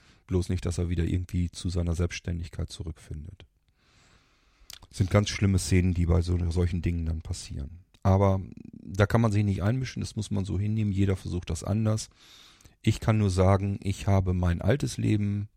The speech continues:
komplett losgelassen, ähm, und ab da ging's eigentlich erst wieder aufwärts, dass ich einfach gesagt habe, okay, das war Leben Nummer eins. Klatschen wir mal in die Hände, machen mal so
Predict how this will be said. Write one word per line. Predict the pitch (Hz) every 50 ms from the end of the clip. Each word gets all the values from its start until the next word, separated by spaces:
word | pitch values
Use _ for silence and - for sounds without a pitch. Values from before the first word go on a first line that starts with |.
| _ _ _ _
komplett | - - 123 135 151 151 - - 117 113 - 98
losgelassen, | 95 95 101 120 - - - 147 143 147 143 - - 175 190 226 - _ _ - - - - - - - - - - -
ähm, | 107 107 110 117 123
und | - - 117 -
ab | 107 - -
da | - 107 117
ging's | 110 104 110 123 117 - -
eigentlich | 104 104 101 92 98 -
erst | - 98 - -
wieder | - 92 95 90 90 87 87 - -
aufwärts, | - - 90 - - - 80 80 - - - - - _
dass | - - 85
ich | 87 92 -
einfach | 101 104 - 95
gesagt | - 95 90 92 98 104 -
habe, | 98 92 92 90
okay, | 71 82 - - 110 113 180 226 - - _ _ _ _ _ _ _ _ _ _ _ _ _ _ _ - -
das | 101 92 101 98 - -
war | 107 107 113
Leben | 107 90 87 85 92 113
Nummer | 156 175 185 196 180 156
eins. | 92 80 78 - - - - - - _ _ _ - - - - - - - - - _ _ - _ _ - -
Klatschen | - - 113 - - - - - 165
wir | 160 151
mal | 143 139 131 120
in | 107 101
die | 92 95
Hände, | 110 139 180 233 277 - _ _ _ - - - - _ _ _ _ _ - - _ - -
machen | - 113 120 117 120
mal | 110 104 101
so | 92 90 101 127 196 262